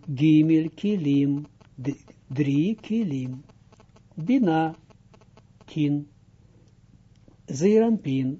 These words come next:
en Nukwa. Shehem Eile,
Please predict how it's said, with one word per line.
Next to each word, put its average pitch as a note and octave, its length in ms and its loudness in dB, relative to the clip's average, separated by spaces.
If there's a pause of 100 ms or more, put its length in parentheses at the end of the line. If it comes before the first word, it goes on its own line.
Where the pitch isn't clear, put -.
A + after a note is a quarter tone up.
(120)
en B3 200 2
Nukwa. G3 440 0 (1600)
Shehem E3+ 600 0 (100)
Eile, D3+ 480 2